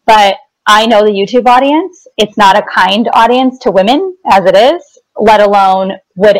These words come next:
any of them be mature enough to understand the, the gravity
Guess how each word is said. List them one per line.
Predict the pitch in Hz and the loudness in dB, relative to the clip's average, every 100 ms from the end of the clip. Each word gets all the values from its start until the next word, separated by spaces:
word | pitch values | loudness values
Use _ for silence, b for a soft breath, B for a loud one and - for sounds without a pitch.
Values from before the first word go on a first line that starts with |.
| - | -2
any | 208 208 214 | -2 0 0
of | 208 | 0
them | 202 214 220 226 | 0 0 0 -2
be | 208 | -4
mature | 185 - 208 208 | -4 -2 0 2
enough | 214 220 - | 0 -2 -4
to | - | -4
understand | 196 185 - 180 175 185 196 | -2 -4 -2 -2 0 -2 -2
the, | 190 - 196 | -4 -4 -4
the | 160 185 160 - _ _ - | 0 0 -2 -18 _ _ -4
gravity | 214 170 175 214 254 302 370 | 0 0 0 0 0 -2 -6